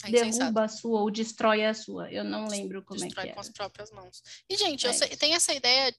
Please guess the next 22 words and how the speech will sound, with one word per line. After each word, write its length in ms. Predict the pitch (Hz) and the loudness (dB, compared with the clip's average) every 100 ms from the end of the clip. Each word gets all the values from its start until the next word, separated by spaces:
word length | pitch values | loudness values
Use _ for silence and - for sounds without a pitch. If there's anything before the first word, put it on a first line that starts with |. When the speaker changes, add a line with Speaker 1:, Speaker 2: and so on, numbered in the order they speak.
| - | -10
Speaker 1:
do 180 | 208 | -16
homem 800 | 202 202 240 247 226 208 196 196 - | -4 2 2 0 -6 -8 -10 -18 -18
co-, 180 | - 208 | -14 -10
poderoso, 680 | - 208 190 208 262 254 214 | -8 -6 -2 2 2 2 -4
mas 220 | 214 220 | -4 0
se 180 | - - | 0 0
você 200 | 285 294 | 0 -2
for 160 | - 370 | 0 0
ler 140 | 311 | 4
a 100 | 240 | 4
Bíblia, 360 | - 254 302 240 | 2 -4 -4 -4
fala 360 | - 254 254 | 0 2 2
dos 240 | 254 269 262 | 0 -8 -2
de-, 200 | 254 240 | 0 0
direitos 540 | - 240 233 285 - - | -2 0 2 0 -6 -8
e 60 | |
deveres, 600 | 240 226 214 233 - - | -4 -2 0 0 -2 -4
fala 160 | - 240 | 0 0
dos 120 | 240 | 2
deveres 380 | 233 233 240 247 | 2 2 2 -4
dos 180 | - 339 | -12 -6
dois. 340 | 539 - - | -2 -2 -4